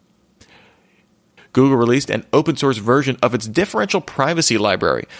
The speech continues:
allowing organizations to build apps that can learn from a large data set without being able to distinguish or re-identify any one individual. The Apache license library includes standard statistical functions that would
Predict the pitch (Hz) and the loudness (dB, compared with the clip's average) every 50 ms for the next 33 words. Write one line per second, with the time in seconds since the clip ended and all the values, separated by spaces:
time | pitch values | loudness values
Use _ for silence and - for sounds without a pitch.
0 | - - - - 113 117 123 135 135 - - 127 143 196 202 156 139 107 - - | -18 -10 -2 0 2 2 2 2 0 0 0 0 2 2 0 0 0 0 0 -2
1 | 139 - - 104 95 104 123 170 110 - 95 98 98 - - - _ _ - - | -6 -6 -6 -2 2 2 2 2 0 -4 -6 -6 -6 -8 -10 -14 _ _ -6 -4
2 | - - 113 107 104 113 123 147 151 - 156 131 107 107 95 73 - - - - | -4 -4 -4 0 2 2 2 2 2 2 2 4 4 2 0 0 -2 -6 0 2
3 | 208 233 202 - - - 120 131 - - - - - - 117 123 - - - - | 2 4 4 2 2 2 2 2 0 -6 -20 -16 -6 0 0 0 0 -2 -4 -2
4 | 160 175 165 190 208 202 160 113 113 117 123 107 117 107 107 - - - 151 147 | -2 0 0 0 0 0 2 2 2 2 2 0 -2 -4 -4 -4 -2 -2 -2 0
5 | 135 151 147 - - - 127 117 110 117 120 117 101 107 101 - 170 196 190 185 | 0 -2 -2 -2 -2 -2 -2 0 2 2 2 2 2 0 0 0 0 0 0 -2
6 | - 104 107 107 - - - 117 110 123 123 107 87 90 92 - - - 95 90 | 0 0 0 0 -2 -2 -4 -4 -4 -4 -4 -4 -4 -6 -6 -6 -8 -10 -8 -2
7 | 98 127 135 117 110 - - - _ _ _ _ _ - - - _ - 101 95 | 0 0 0 0 -2 -4 -6 -12 _ _ _ _ _ -20 -20 -16 _ -4 -2 -2
8 | 90 - 117 110 110 - 113 110 104 101 - 104 - - 113 117 135 117 120 117 | -2 0 -2 -2 -2 0 2 2 2 0 -2 -4 -2 0 0 0 2 2 2 2
9 | 120 - - 120 113 - - 160 160 156 - - - - 143 135 147 151 165 156 | 0 0 -4 -8 -4 0 2 2 4 4 2 -2 0 0 0 0 2 2 0 0
10 | - - - - - 143 135 - - 131 117 104 - - - 131 147 143 - 120 | -2 -6 -8 -2 -2 -2 0 0 0 0 0 0 -2 -4 -4 -4 -4 -2 -4 -6
11 | 120 139 - - 113 - 101 107 101 | -6 -4 -2 -2 -2 0 0 -2 -2